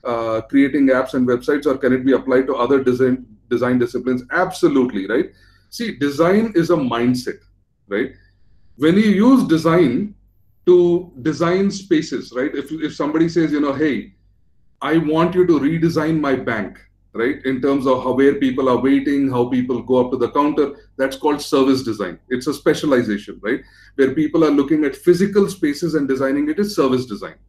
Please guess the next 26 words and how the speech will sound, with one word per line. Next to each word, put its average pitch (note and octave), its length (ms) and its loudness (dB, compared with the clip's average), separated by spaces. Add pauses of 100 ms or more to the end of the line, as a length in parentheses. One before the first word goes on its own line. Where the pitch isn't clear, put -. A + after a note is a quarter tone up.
(120)
right? G#2+ 180 -6 (540)
Uh, C3 600 0
the D#3 140 4
other E3+ 220 6
one, F3 240 4
when D#3+ 140 4
you're E3 180 4
creating, E3+ 500 2
like, D3+ 360 0
uh, C3 280 2 (720)
uh, C3+ 60 -4 (100)
physical G#3 460 2
artifacts, D#3+ 580 -4 (220)
like C3+ 220 -4
an D3 140 -2
iPhone C3+ 800 0
or, A#2+ 280 -4
you A#2+ 100 -4
know, A#2 360 -2
uh, G#2+ 220 -2
like, A2+ 240 -4
furniture D3+ 600 2
or A2+ 80 -2
something C3 320 -6
like B2+ 180 -2
that, C#3+ 260 -2